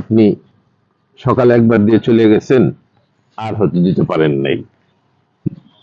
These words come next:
তখন এই কাঠের গুঁড়াটা পানিকে ধরে রাখে। এই পানিকে ধরে রাখাতে সে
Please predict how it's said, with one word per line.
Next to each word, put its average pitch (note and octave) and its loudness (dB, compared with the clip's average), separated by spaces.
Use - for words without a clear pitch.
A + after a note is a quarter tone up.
তখন D3+ -6
এই F3 -10
কাঠের D3 -10
গুঁড়াটা C#3+ -4
পানিকে D3 0
ধরে F#2+ -4
রাখে। - -10
এই B2 2
পানিকে E3+ 0
ধরে E3 2
রাখাতে D#3+ 0
সে - -8